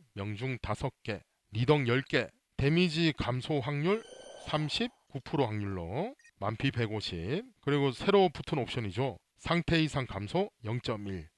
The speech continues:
저게 뭐냐면 스턴이나 뭐 대패 뭐 그런 거 걸렸을 때, 어, 영점일 초 더 빨리 풀린다 그런 겁니다.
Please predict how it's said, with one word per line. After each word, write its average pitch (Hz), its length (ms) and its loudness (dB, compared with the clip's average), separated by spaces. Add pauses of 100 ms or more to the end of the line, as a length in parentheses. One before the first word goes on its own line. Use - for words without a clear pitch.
(120)
저게 143 220 2
뭐냐면 139 760 4
스턴이나 180 600 6
뭐 117 200 0
대패 143 420 0
뭐 110 180 0
그런 165 200 0
거 156 100 0
걸렸을 107 380 -4
때, 143 340 -4 (140)
어, 95 320 -6
영점일 143 460 4
초 - 220 0
더 90 280 -8
빨리 131 340 -2
풀린다 82 1040 -12
그런 104 200 -8
겁니다. 85 720 -8